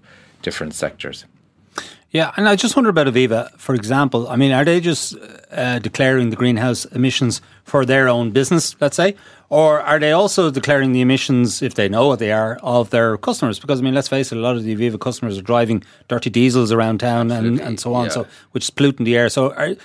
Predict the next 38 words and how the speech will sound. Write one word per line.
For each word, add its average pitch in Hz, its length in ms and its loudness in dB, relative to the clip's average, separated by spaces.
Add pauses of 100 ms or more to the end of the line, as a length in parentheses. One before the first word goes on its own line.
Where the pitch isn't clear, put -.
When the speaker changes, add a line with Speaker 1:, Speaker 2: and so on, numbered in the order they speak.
(340)
Speaker 2:
which 208 440 0
are 196 40 -2
they 196 140 4
reporting? 156 380 0 (100)
Speaker 1:
I 135 140 -4
think 135 240 -2
it, 104 520 -6
it's - 360 -6
in, 98 480 -8
in 101 160 -6
to 98 120 -8
serve 98 380 0
both 95 280 0
those 90 260 -2
needs 92 480 0
<laughs> - 60 -12
in 95 80 -4
the 85 60 -8
sense 87 300 -2
Speaker 2:
Mm. - 40 -20
Speaker 1:
that 87 100 0
it 87 100 2
wants 104 440 -2
to 92 100 -8
make 82 260 -6
its 80 180 -10
customers 85 460 -6
fully 92 300 -2
aware 85 240 2
of 80 100 -2
the 82 120 -4
implications 78 640 -8
of 71 100 -14
climate 76 340 -8
change. 80 320 -8
And 78 120 -8
John 80 200 -6
Quinlan, 82 400 -6